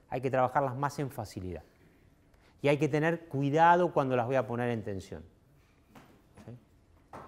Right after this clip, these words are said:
Bueno, eh, esperen un segundito. Eh, muchas gracias. Sí. Eh, a ver, va-, vamos, vamos a, vamos a concluir y, y luego hacemos,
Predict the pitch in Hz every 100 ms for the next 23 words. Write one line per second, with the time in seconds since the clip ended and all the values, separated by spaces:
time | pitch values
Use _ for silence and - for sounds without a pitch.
0 | - - _ _ _ _ _ _ _ _
1 | _ _ _ _ _ _ _ _ _ _
2 | - 101 95 85 - _ _ _ - 131
3 | 127 123 123 120 123 120 151 147 135 123
4 | 110 90 87 - - _ 110 113 113 -
5 | 143 135 92 78 - - - _ _ _
6 | 90 - _ _ _ _ _ - 113 113
7 | 110 - - - 113 104 - - - -
8 | - - - 151 - 160 185 196 - 185
9 | 208 202 190 175 175 - - - - -
10 | - 175 196 185 185 175 180 202 240 233
11 | 156 147 - 139 160 151 160 156 147 -